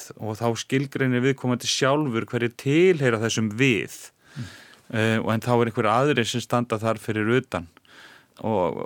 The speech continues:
Speaker 1: og slíkum ávarpi, sko, fylgir oft, um, eh, svona ákveðin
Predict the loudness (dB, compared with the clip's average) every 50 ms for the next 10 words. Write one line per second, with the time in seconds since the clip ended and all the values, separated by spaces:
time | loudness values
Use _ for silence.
0 | -10 -8 -6 -2 -2 -2 -2 -4 -6 -4 0 0 0 0 -2 -2 -2 -2 -2 -2
1 | _ _ _ _ _ _ _ _ _ _ -4 0 0 2 2 0 0 2 0 0
2 | -2 -4 _ _ 0 0 2 2 0 -2 -4 -6 -10 -8 -8 -8 -6 -8 -8 -6
3 | -2 -2 0 0 0 -4 -8 _ _ -6 -2 0 0 2 2 2 0 0 -2 -6
4 | -18 -20 _ _ _ -12 -10 -8 -8 -8 -8 -8 -10 -10 -12 -12 -16 -20 _ _
5 | _ _ _ _ _ _ _ _ -14 -14 -14 -16 _ -20 -20 -20 -20 -20 _ _
6 | _ _ _ -20 -18 -16 -12 -10 -8 -8 -8 -6 -8 -8 -8 -8 -8 -8 -8 -6
7 | -4 -2 0 0 0 2 2 2 0 0 -2 0 -2 -2 -2 -2 -2 0 0 0
8 | -2